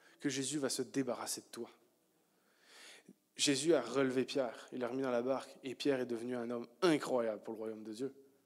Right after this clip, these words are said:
Il l'a reconduit en lui sûr. Mais n'ayons pas peur, frères et sœurs, de nous tromper. N'ayons pas peur de faire des, d'avoir de, de, de vivre des échecs.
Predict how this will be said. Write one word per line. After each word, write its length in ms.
Il 100
l'a 80
reconduit 420
en 60
lui 160
sûr. 360
Mais 280
n'ayons 280
pas 140
peur, 360
frères 220
et 60
sœurs, 260
de 80
nous 140
tromper. 360
N'ayons 240
pas 160
peur 340
de 60
faire 240
des, 160
d'avoir 320
de, 80
de, 160
de 140
vivre 200
des 220
échecs. 440